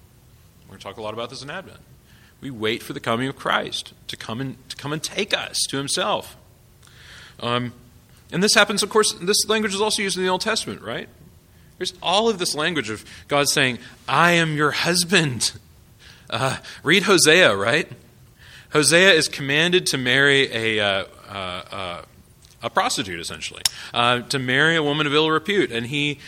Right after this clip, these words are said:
and he is, he is, he marries this woman Gomer, who's unfaithful, and it is an image for what? God's relationship with Israel, this wandering nation that can't, that can't seem to be faithful,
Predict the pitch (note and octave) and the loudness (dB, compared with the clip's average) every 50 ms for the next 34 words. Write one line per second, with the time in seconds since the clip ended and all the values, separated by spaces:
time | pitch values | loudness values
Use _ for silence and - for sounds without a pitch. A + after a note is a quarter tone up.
0 | - - - - B2+ C3+ C3+ B2+ E3 D#3 C#3+ C#3+ C#3 - - - - - - C#3 | -20 -20 -8 -6 -4 -4 -4 -4 -2 0 0 0 0 0 -4 -6 -8 -12 -8 -4
1 | C3+ C3 B2+ B2+ A#2+ - B2+ B2+ B2+ C3 C#3+ E3+ F#3 F#3 E3+ C#3 C#3 C3 - C#3+ | -2 -2 -2 -2 -4 -6 -6 -6 -4 -2 0 2 2 2 2 0 -4 -6 -4 -6
2 | B2+ B2 A2+ G#2+ G2+ A2 A#2 C3 D#3 E3+ F3+ F#3 F#3+ F3 D3+ - - - - - | -4 -4 -6 -6 -4 -4 -2 -2 -2 -2 -2 -2 -4 -6 -12 -18 -20 -20 -20 -6
3 | - C3+ B2 B2+ A#2+ A2 A2+ - - D3+ F3+ F#3 - - F#3 F3+ F3+ F3 E3 - | -6 -4 -2 0 -2 -2 0 2 2 2 2 2 -2 -6 -4 -4 -4 -6 -8 -14
4 | - - - - _ - C#3+ D3+ D#3 D#3+ E3 D#3 C3+ D3+ C#3+ - - C#3+ G3 G#3+ | -20 -20 -20 -10 _ 0 2 2 4 4 2 2 2 0 -2 -2 -2 0 2 2
5 | G#3+ G#3 F3 D3+ C#3 B2+ B2 - - - - - B2+ A#2 G2 F#2+ G2 A2+ C3 C3+ | 4 4 4 4 4 2 2 0 -2 -2 -6 -4 -2 -2 0 2 2 2 2 4
6 | E3 A3 G3 A#2 - - - F#2+ - - - - - - - - _ - _ _ | 4 6 6 4 2 0 -8 -18 -20 -20 -20 -20 -20 -20 -20 -20 _ -20 _ _
7 | - _ _ _ _ _ _ _ - - _ _ _ _ _ _ _ - _ _ | -20 _ _ _ _ _ _ _ -20 -20 _ _ _ _ _ _ _ -20 _ _
8 | - _ _ _ - - _ _ - G#2+ G2 G#2 G2+ G2+ A2 G2+ G2 G2+ - - | -20 _ _ _ -20 -20 _ _ -8 -6 -4 -4 -4 -4 -4 -2 -2 -2 -4 -6
9 | G2 - G#2+ F#2+ - G2+ G#2+ C3+ - - - - - - _ - - - _ _ | -6 -8 -8 -8 -6 -8 -8 -8 -10 -12 -16 -20 -20 -20 _ -20 -20 -20 _ _
10 | - - - - - G2 F#2 G2+ G#2+ G#2+ A#2 B2+ C3+ C#3 C3 C3+ C3 C3 C3 A2+ | -10 -10 -10 -10 -10 -16 -10 -6 0 4 4 4 4 4 2 2 2 2 0 -2
11 | A2 B2 D3+ D3+ - - - - E2+ E2 - - - - - - - B2 A2+ - | -2 -2 0 0 -2 -4 -4 -8 -12 -16 -20 -20 -20 -20 -20 -6 -4 -4 -4 -4
12 | - - - - C#3+ C#3+ D3+ C3+ - B2 C3 C3+ - - - - D#3+ D#3+ D3+ - | -6 -8 0 2 4 4 4 2 0 0 0 0 0 -2 -2 0 2 2 2 2
13 | - D#3 D3 D#3 C#3+ C3+ C#3 C#3+ C#3 - D3 C#3 E3+ E3+ - - - - | 0 0 0 -2 -2 -2 -2 -2 0 0 0 0 0 -2 -4 -10 -14 -14